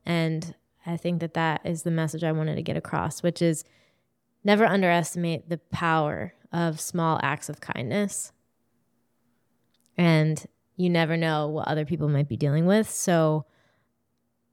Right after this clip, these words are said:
I think that goes to, towards being reactive as well. Like, there could be instances in your life where you feel like you need to react to something in an angry manner,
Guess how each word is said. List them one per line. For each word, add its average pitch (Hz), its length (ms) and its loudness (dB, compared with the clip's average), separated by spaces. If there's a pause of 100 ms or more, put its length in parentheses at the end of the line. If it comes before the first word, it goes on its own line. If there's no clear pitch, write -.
(680)
I 208 100 2
think 208 220 2
that 180 180 4
goes 160 360 0
to, 165 400 0
towards 160 640 -2 (340)
being 185 240 2
reactive 156 760 -2
as 156 160 -4
well. 151 300 0
Like, - 220 -6
there 185 100 4
could 214 140 2
be 196 160 4
instances 170 580 -2
in 160 140 -2
your 156 320 -4 (160)
life 170 440 -2
where 165 120 -2
you 160 140 0
feel 175 180 0
like 170 160 2
you 175 80 -2
need 175 140 2
to 170 80 2
react 156 400 -2
to 185 40 -4
something 165 340 -4
in 156 80 -2
an 156 200 -4 (400)
angry 185 580 0 (400)
manner, 170 560 0